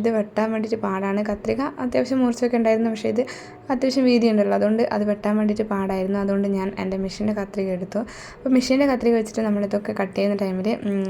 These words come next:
ക്ലോത്ത് വെട്ടാൻ പറ്റില്ല. പിന്നെ പെട്ടെന്ന് തന്നെ ആ ഒരു മൂർ-, ആ, അതിൻ്റെ മൂർച്ചയൊക്കെ പോയിട്ട് നമ്മുടെ ഈ ഒരു കത്രിക കേടാകാൻ ചാൻസ് ഉണ്ട്. അപ്പം ഞാൻ എന്തായാലും, ആ, അതിനെക്കൊണ്ട് പറ്റാത്തത് കൊണ്ടാണ് ഇതെടുത്തിട്ടുള്ളത്. അപ്പം, ആ, ക്രാഫ്റ്റ് ചെയ്യുന്ന കത്രിക തന്നെ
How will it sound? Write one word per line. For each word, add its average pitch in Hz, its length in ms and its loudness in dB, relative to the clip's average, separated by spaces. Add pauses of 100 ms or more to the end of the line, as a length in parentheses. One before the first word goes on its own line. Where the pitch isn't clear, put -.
(140)
ക്ലോത്ത് 202 420 0
വെട്ടാൻ 208 520 -2
പറ്റില്ല. 196 300 -4 (100)
പിന്നെ 196 280 -2
പെട്ടെന്ന് 208 340 -2
തന്നെ 196 160 -2 (420)
ആ 226 140 6
ഒരു 214 200 6
മൂർ-, 208 320 2
ആ, 208 40 0 (140)
അതിൻ്റെ 202 260 2
മൂർച്ചയൊക്കെ 208 440 0
പോയിട്ട് 196 300 0
നമ്മുടെ 196 300 0
ഈ 196 100 2
ഒരു 208 120 -2
കത്രിക 202 260 -2 (120)
കേടാകാൻ 214 380 2 (100)
ചാൻസ് 190 300 -4
ഉണ്ട്. 196 140 2 (500)
അപ്പം 269 140 2 (100)
ഞാൻ 233 120 2 (120)
എന്തായാലും, 233 360 2 (240)
ആ, - 20 2 (300)
അതിനെക്കൊണ്ട് 214 500 0
പറ്റാത്തത് 208 440 -2
കൊണ്ടാണ് 208 400 -2 (160)
ഇതെടുത്തിട്ടുള്ളത്. 185 800 -2 (100)
അപ്പം, 208 200 -2 (540)
ആ, 208 40 2 (680)
ക്രാഫ്റ്റ് 208 340 0
ചെയ്യുന്ന 226 280 4
കത്രിക 208 300 0 (100)
തന്നെ 208 220 2